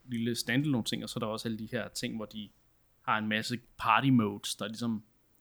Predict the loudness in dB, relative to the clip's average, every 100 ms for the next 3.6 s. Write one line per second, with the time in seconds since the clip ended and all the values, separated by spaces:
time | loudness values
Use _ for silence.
0 | 0 0 0 -2 0 0 0 -2 0 0
1 | -2 -4 0 0 0 -2 0 0 -2 -4
2 | -6 -6 -10 -10 -10 -16 -20 _ _ _
3 | _ _ _ _ -6